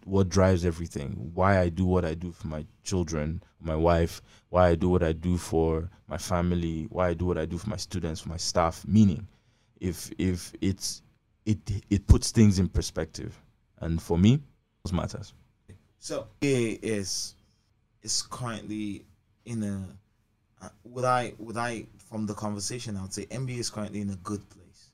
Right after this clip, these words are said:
Speaker 1: Mm.
Speaker 2: And you have your partners, you have your sponsors, you're about to announce more people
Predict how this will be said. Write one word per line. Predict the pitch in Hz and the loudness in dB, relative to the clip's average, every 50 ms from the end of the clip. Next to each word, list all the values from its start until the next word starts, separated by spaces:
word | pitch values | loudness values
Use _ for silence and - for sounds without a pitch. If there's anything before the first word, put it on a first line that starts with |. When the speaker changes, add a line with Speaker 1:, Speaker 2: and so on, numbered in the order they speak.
| _ 92 | _ -6
Speaker 1:
Mm. | 90 82 78 82 87 - _ _ _ _ _ _ _ - | -6 -4 -4 -6 -10 -12 _ _ _ _ _ _ _ -10
Speaker 2:
And | 101 101 98 95 92 92 90 90 85 92 | -8 -6 -6 -4 -6 -8 -10 -12 -16 -18
you | 98 104 | -10 -6
have | 107 107 110 | -6 -4 -4
your | 110 104 | -4 -8
partners, | 101 - 104 98 87 - - 98 92 90 92 92 - - - _ _ _ _ _ _ _ - | -8 -8 -12 -12 -12 -10 -8 -8 -8 -8 -10 -12 -14 -18 -20 _ _ _ _ _ _ _ -20
you | 98 95 101 | -18 -12 -10
have | 98 95 | -10 -8
your | 98 98 | -6 -8
sponsors, | - - - 107 95 92 92 92 - - 92 87 85 82 - - _ _ _ _ _ | -8 -8 -8 -6 -6 -6 -4 -6 -8 -8 -10 -12 -12 -14 -16 -18 _ _ _ _ _
you're | - 104 107 | -6 -6 -4
about | 98 104 98 101 101 | -2 -2 -2 -2 -2
to | - 107 101 | -4 -4 -2
announce | 95 92 92 92 90 92 92 92 - - | 0 0 -2 -2 -2 -2 -2 -2 -2 0
more | 98 95 92 92 92 92 92 | 2 4 4 4 2 0 -2
people | - - - 90 85 - - 80 - 92 | -2 -6 -10 -12 -10 -8 -8 -10 -10 -12